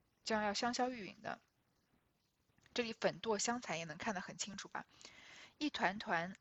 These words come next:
逐对成球”，这柳絮啊，一团团的碰在，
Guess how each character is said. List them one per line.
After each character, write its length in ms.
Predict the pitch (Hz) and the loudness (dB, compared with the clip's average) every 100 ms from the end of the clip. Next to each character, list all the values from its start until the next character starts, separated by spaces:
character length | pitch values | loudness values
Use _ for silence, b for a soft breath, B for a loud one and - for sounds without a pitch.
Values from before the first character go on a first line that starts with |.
| - | -4
逐 260 | - 185 214 | -4 -4 -6
对 400 | - 285 196 - | 2 4 4 0
成 280 | - 170 214 | -4 -4 -4
球”， 400 | - 170 156 180 B B B - | -2 0 -2 -4 B B B 2
这 340 | 285 233 - | 6 6 4
柳 200 | - 175 | 0 -4
絮 240 | 180 - 254 | -4 -4 -2
啊， 80 | 226 | -2
一 100 | 254 | -2
团 280 | - 190 | -4 -4
团 240 | 220 175 170 | -4 -6 2
的 200 | 196 - B B _ | 2 2 B B _
碰 260 | - 294 247 | -4 -2 4
在， 180 | 214 | 4